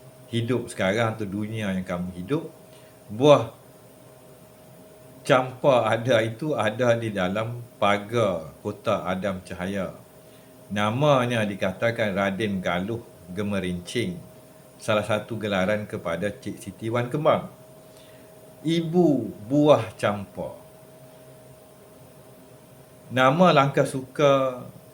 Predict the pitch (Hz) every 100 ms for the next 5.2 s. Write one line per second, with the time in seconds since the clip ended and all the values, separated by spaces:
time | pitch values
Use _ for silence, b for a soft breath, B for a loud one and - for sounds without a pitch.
0 | - - - - - - 104 107 117 101
1 | 101 107 104 95 87 - - 85 80 76
2 | - 65 - - - - - - - -
3 | - - - - - - - 95 113 123
4 | 120 113 127 127 120 117 113 123 123 120
5 | 123 120